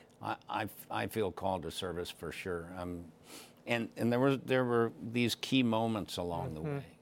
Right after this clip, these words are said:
Speaker 1: you know. And I can, I, you know, I talk about that a little in, in the book, that that moment where our priest, uh,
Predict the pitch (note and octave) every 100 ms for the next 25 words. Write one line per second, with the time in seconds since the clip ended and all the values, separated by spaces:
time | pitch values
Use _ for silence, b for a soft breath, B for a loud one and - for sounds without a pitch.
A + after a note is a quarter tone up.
0 | G2+ F2+ E2+ F#2+ - - B B B B
1 | - C3+ D3 C3 B2+ G#2+ E2+ G#2+ - C#3
2 | B2 A#2 - C#3 D#3 F#2 E2 E2 E2+ E2
3 | C#2+ F#2 F2+ F#2 F2+ - F#2+ F2 G2 C#3+
4 | - F2+ G#2 G#2+ G#2 G#2+ A#2 A#2 G#2 F#2+
5 | F#2+ F#2+ F2+ - - A#2 G#2+ - - -
6 | B B B B - -